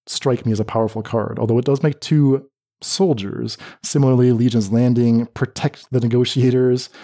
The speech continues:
And then you look at a card like Hazda Marshal, which is a soldier that spits out generic soldier tokens. So, like, yeah, I mean, I guess if you have enough plausible soldier lords, then yeah, the generic one one soldier is actually stronger than the Thalias. But this is a surprise to me. Like, I don't think I would have personally gone this direction.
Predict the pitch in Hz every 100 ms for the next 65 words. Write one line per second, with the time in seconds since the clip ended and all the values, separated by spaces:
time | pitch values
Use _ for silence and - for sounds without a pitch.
0 | - _ _ - 156 185 175 156 139 156
1 | 135 123 - 151 139 117 110 104 113 113
2 | 117 110 120 - 131 113 113 - 135 -
3 | 117 117 113 113 113 107 - 131 117 -
4 | 113 110 107 107 _ _ _ _ _ _
5 | _ - - 175 190 294 165 165 175 165
6 | 139 160 208 - - - - _ _ -
7 | 196 170 190 208 160 139 156 - - 156
8 | 156 139 127 - 139 120 113 117 107 104
9 | 101 117 139 110 110 113 113 110 107 -
10 | 113 110 107 104 104 113 113 104 104 107
11 | 113 107 120 107 101 98 _ _ _ _
12 | _ - - 135 123 113 110 104 107 104
13 | 101 101 104 107 110 120 160 160 131 110
14 | 113 107 104 101 98 107 113 127 123 -
15 | 110 107 - 120 104 107 104 107 101 107
16 | 104 - 101 107